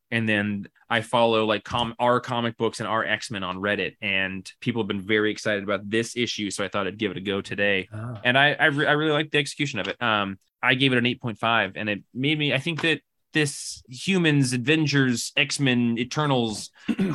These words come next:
Speaker 1: clusterfucking of event, um, is really good. And I think if they tried to get fewer sales and just called it in,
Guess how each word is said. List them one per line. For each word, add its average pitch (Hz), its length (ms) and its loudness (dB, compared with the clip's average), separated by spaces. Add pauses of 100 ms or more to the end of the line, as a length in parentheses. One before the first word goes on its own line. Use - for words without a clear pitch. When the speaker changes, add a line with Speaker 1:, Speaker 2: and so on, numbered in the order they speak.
(120)
Speaker 1:
clusterfucking 143 800 4
of 113 80 2
event, 110 500 2 (240)
um, 123 440 2 (100)
is 143 180 4
really 127 240 4
good. 113 280 4
And 104 80 2
I 107 60 2
think 131 260 0
if 127 100 -2
they 120 320 4 (140)
tried 131 400 4
to 131 80 0
get 117 340 0
fewer 135 400 0
sales 117 600 0
and 110 100 -4
just 104 160 -6
called 110 300 2
it 104 100 0
in, 113 220 -2